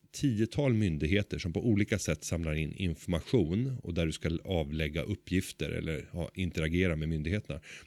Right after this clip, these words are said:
Tänk om du skapade en supermyndighet som var likt ett pliktverk. Det första som händer när du anländer till Sverige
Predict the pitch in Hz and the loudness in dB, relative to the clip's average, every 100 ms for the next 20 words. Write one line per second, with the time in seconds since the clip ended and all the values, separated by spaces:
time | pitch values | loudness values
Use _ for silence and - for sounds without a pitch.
0 | - 127 156 143 - 107 - - 123 120 | 2 2 2 0 0 0 0 2 2 2
1 | - 117 - 95 87 82 80 117 90 - | 0 0 0 0 0 0 2 0 0 -4
2 | - 85 82 123 92 87 135 - 95 - | -4 0 2 4 4 4 4 2 -6 -2
3 | 107 - - 113 95 - 101 147 185 185 | -4 -4 -4 -2 -2 -2 -2 0 0 0
4 | 104 78 143 151 92 85 117 92 85 135 | 0 2 2 2 2 2 2 0 0 0
5 | 160 - - 143 127 80 | -2 -6 -2 0 0 -2